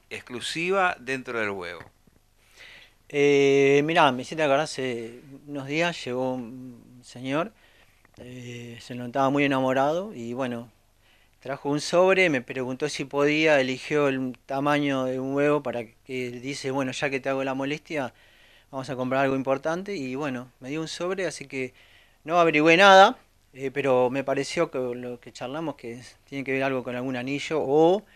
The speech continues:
Speaker 2: alguna carta de amor muy pesadita, <laughs> muy buena.
Speaker 1: Bueno, esto es, eh, ¿es normal que la gente solicite, eh, poner su sorpresa dentro del huevo?
Speaker 2: Sí,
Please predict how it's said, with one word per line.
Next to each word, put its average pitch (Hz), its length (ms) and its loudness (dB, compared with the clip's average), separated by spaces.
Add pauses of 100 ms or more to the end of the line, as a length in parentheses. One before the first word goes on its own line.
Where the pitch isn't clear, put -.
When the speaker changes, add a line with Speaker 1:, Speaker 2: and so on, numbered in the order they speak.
(460)
Speaker 2:
alguna 131 500 -6
carta 135 300 -8
de 120 80 -10
amor 131 260 -4
muy 123 380 -10 (540)
pesadita, 123 520 -12 (120)
<laughs> - 120 -20
muy 131 240 -8
buena. 127 340 -8 (440)
Speaker 1:
Bueno, 170 260 -16
esto 214 240 -2
es, 165 180 -2
eh, 127 380 0
¿es 160 140 -2
normal 208 320 -8
que 151 80 -10
la 107 100 -2
gente 92 920 -4
solicite, 98 1300 -8 (300)
eh, 98 160 -6
poner 113 480 -4
su - 240 -12
sorpresa 127 480 -6
dentro 101 240 -10
del 101 80 -8
huevo? 185 360 -12 (1000)
Speaker 2:
Sí, 196 420 0